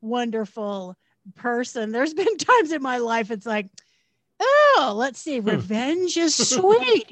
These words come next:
Speaker 2: <laughs>
Speaker 1: And then I think, "Oh, no, wait a minute. I might lose my abilities over that. Okay, I'll be nice.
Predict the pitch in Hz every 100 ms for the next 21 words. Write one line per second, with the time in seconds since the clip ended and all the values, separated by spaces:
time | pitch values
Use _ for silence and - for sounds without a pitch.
0 | - 269 277 269 254 277 233 - 294 269
1 | 294 262 269 247 247 254 226 196 190 202
2 | 220 220 214 226 220 202 180 208 254 277
3 | 226 208 196 190 185 180 220 208 196 170
4 | 185 185 160 156 -